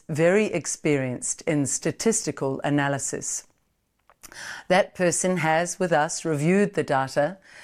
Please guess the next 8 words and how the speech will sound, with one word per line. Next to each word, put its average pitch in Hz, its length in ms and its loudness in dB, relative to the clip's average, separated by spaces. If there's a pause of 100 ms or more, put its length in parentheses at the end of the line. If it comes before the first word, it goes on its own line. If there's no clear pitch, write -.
(240)
and 170 360 0
confirms 156 840 2
our 165 160 4
position 139 600 -2
that - 320 0 (120)
it 190 340 0 (320)
is 147 420 0 (260)
damning. 131 420 0